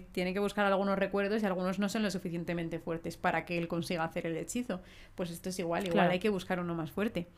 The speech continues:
Speaker 2: Eso es.
Speaker 1: Es que
Speaker 2: Lo
Speaker 1: Harry
Speaker 2: más.
Speaker 1: Potter está en todas partes.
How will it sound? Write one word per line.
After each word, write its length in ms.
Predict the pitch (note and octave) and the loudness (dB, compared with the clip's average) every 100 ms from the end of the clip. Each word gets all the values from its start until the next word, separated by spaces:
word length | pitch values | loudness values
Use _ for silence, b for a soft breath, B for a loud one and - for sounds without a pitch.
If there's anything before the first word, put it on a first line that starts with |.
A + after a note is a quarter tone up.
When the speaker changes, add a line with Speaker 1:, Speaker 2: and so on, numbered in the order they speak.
| - | -4
Speaker 2:
Eso 240 | F#3+ F#3 | -2 -2
es. 200 | F3 - - | -8 -10 -6
Speaker 1:
Es 140 | F3+ | -6
que 240 | - F3 E3 - - - - | -2 -4 -4 -8 -12 -12 -2
Speaker 2:
Lo 60 | |
Speaker 1:
Harry 160 | F#3+ F#3 | 2 4
Speaker 2:
más. 100 | E3 | 4
Speaker 1:
Potter 240 | F3+ G3 F3 | 0 0 -4
está 220 | - F3+ | 0 0
en 80 | F3 | 2
todas 200 | G3 D#3+ | 0 0
partes. 440 | - F#3 - E3+ | 0 0 0 -10